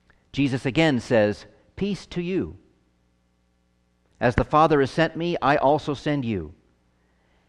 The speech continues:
And saying this, he breathed in and says to them, 'Y'all receive the Holy Spirit. Of whomever y'all forgive the sins, they have been forgiven to them.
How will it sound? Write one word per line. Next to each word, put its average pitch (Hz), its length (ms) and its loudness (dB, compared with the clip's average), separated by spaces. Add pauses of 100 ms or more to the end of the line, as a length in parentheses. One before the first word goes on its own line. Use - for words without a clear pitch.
(260)
And 131 180 -2
saying 214 360 4
this, 156 260 4
he 151 140 0
breathed 131 420 0
in 135 300 4
and 117 120 -2
says 139 280 2
to 127 120 -6
them, 110 320 0 (1400)
'Y'all 147 340 6
receive 165 520 0
the 117 120 2
Holy 139 280 2
Spirit. 95 540 -4 (1000)
Of 120 200 6
whomever 196 580 6
y'all 135 420 4
forgive 160 380 0
the 123 80 -4
sins, 196 560 -4 (580)
they 117 140 2
have 127 120 2
been 147 140 0
forgiven 165 460 2
to 110 120 -4
them. 80 300 -6